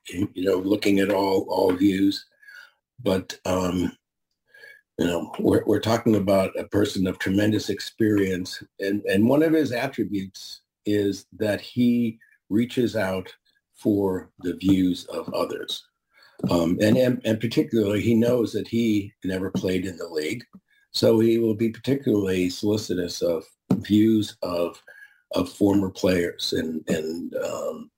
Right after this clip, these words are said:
you know, how, how they see things. So, um, so going forward, you know, we are, we are still in those good hands and that,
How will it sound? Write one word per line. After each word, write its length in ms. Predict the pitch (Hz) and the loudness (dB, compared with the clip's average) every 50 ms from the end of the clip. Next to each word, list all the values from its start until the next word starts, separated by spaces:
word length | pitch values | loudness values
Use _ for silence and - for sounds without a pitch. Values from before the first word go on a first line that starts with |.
| - - | -4 0
you 80 | 82 | 0
know, 100 | 85 82 | 0 2
how, 260 | - - 92 90 - | 2 2 2 2 2
how 220 | - - 98 95 87 | 2 2 2 2 2
they 220 | 90 95 92 92 | 4 4 2 2
see 260 | 90 - - - - - - | 2 0 -2 -4 -4 -2 -2
things. 200 | - - - - _ _ | -4 -4 -4 -8 _ _
So, 320 | - - - - 85 92 - - - - - - - - - - - - _ - - | -12 -6 -2 -2 -2 -2 -4 -12 -14 -14 -12 -12 -10 -10 -12 -12 -14 -16 _ -4 0
um, 440 | 87 92 90 85 82 82 82 80 - - - - _ _ _ _ _ _ _ - | 2 4 4 2 2 0 -4 -6 -8 -10 -20 -20 _ _ _ _ _ _ _ -2
so 160 | 110 101 101 - - - - - 117 | 0 0 0 0 -6 -20 -16 -6 0
going 280 | 110 117 127 131 131 | 2 4 4 4 2
forward, 560 | 131 - 135 135 139 127 104 98 104 123 120 - - _ _ _ _ _ _ _ _ _ _ _ _ _ _ _ _ _ _ - | 2 2 2 2 4 2 0 -2 -4 -8 -8 -10 -20 _ _ _ _ _ _ _ _ _ _ _ _ _ _ _ _ _ _ -12
you 60 | 95 | -10
know, 220 | 90 85 82 82 - _ _ - | -10 -10 -10 -12 -16 _ _ 0
we 180 | 101 107 113 113 | 2 4 4 4
are, 340 | 107 104 98 92 95 - _ _ - | 2 0 -4 -6 -10 -12 _ _ -8
we 200 | 98 95 104 104 | -2 0 2 2
are 340 | 95 95 92 92 104 - - | 2 -2 -4 -4 -6 -8 -10
still 640 | - - - - - 123 123 110 104 95 92 101 - - | -12 -12 -8 0 2 4 4 4 4 2 0 -2 0 0
in 240 | 107 107 101 104 | 2 2 2 0
those 280 | 98 95 95 98 95 - | -2 -2 -2 -4 -4 -2
good 200 | - 98 92 - | -2 -2 -2 0
hands 400 | - 107 101 101 90 82 - 92 | -2 -2 -2 0 -2 -4 -6 -6
and 180 | 90 87 85 85 | -8 -6 -4 -4
that, 260 | 92 95 95 98 | -2 -2 -2 -2